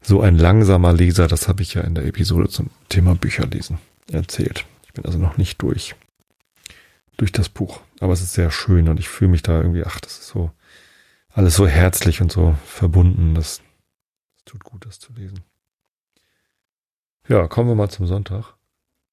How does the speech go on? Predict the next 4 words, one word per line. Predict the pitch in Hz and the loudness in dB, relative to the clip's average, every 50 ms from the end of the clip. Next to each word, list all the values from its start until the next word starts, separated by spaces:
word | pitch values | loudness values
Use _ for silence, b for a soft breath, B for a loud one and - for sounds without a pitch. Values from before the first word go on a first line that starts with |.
| _ _ _ _ _ | _ _ _ _ _
Am | - 107 95 90 90 92 90 90 90 90 87 90 90 90 | -8 -6 -2 -2 0 2 2 2 2 4 4 4 4 2
Sonntag | 85 82 87 82 92 107 107 107 - - 95 92 92 90 90 90 - _ _ | 2 2 2 2 2 2 0 -2 -4 -6 -4 -2 0 -2 -2 -4 -8 _ _
bin | - 98 92 92 95 - - - - | -4 -2 -2 0 -2 -4 -6 -10 -6
ich, | - 90 85 82 82 82 - - - - _ | -4 -2 0 0 -2 -4 -6 -10 -20 -20 _